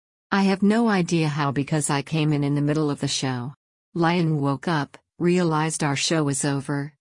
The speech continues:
and changed the channel. I usually don't say anything when he does it even though it annoys me. What if I was interested?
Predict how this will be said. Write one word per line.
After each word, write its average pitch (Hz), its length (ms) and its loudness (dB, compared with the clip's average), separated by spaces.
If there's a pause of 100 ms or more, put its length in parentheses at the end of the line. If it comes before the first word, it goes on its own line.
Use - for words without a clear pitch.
(120)
and 165 160 0
changed 151 480 -2
the 165 60 -4
channel. 127 560 -2 (880)
I 175 100 0
usually 190 520 2
don't 135 260 0
say 143 400 -2
anything 151 500 0
when 143 120 2
he 139 160 0
does 143 220 0
it 156 100 0
even 156 300 0
though 151 180 2
it 139 100 -2
annoys 143 440 2
me. 127 260 -4 (380)
What 233 160 4
if 233 120 -2
I 175 120 2
was 165 220 0
interested? 147 640 -4